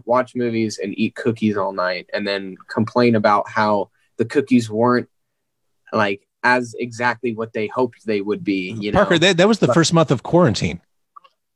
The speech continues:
Speaker 1: Oh, yeah.
Speaker 2: You just <laughs> described the first, that was, that was March.
Speaker 1: I kn-, no, yeah, that, that was, that was basically mine. A lot of eating. I probably packed on, like, ten pounds, and then I was like, "Oh, geez, I gotta,
Speaker 2: Uh-huh.
Speaker 1: gotta, gotta figure out a way to lose this." But,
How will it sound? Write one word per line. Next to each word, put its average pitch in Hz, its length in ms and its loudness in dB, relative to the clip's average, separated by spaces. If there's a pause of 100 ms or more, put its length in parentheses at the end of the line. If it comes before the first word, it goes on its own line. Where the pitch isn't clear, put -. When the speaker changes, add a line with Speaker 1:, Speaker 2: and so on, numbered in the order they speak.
(520)
Speaker 1:
Oh, 185 140 4
yeah. 185 360 6
Speaker 2:
You 156 100 0
just 175 200 0
<laughs> 156 60 2
described - 360 2
the - 80 4
first, - 440 0
that 202 120 6
was, 147 140 4
that 143 120 4
was 120 140 2
March. 113 320 4
Speaker 1:
I 98 60 2
kn-, 95 100 -8 (680)
no, 196 220 4
yeah, 180 280 4
that, 196 280 0
that 233 120 2
was, 247 220 -6
that 240 180 -2
was 240 140 -6
basically 202 460 -4
mine. 165 340 -4
A 156 60 -6
lot 160 220 -2
of 160 140 -4
eating. 160 360 -8
I 147 160 -4 (220)
probably 156 280 -4
packed - 340 -4
on, 143 200 -2
like, 120 200 -6
ten 131 220 -6
pounds, 123 460 -4
and 113 80 -4
then 113 80 -2
I 117 60 0
was 110 100 -2
like, 104 120 -8
"Oh, 117 160 0
geez, 107 680 -2
I 117 100 -4
gotta, 117 200 0
Speaker 2:
Uh-huh. 123 200 0 (160)
Speaker 1:
gotta, 110 300 -2 (420)
gotta 131 260 -2
figure 151 320 -2
out 151 140 2
a 147 60 0
way 147 160 0
to 139 100 0
lose 143 300 0
this." 139 400 -2
But, 104 240 -2